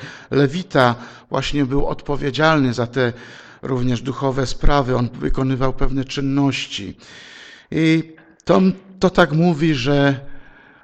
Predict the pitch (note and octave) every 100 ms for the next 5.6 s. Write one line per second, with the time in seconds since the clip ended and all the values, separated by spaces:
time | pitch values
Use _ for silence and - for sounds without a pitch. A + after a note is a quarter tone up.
0 | _ - F#3 G3 F#3 F3 C3 - - -
1 | - E3 D#3+ E3 B2+ C3+ D#3 D#3 G3 C3
2 | D3+ C#3 C3+ B2 - - - - - _
3 | _ - E3+ F3 E3+ E3 D#3+ E3 D3 C#3+
4 | - - - D#3 D#3 D3+ D3 D#3 D3+ -
5 | D3+ C#3 C#3 C#3+ C#3+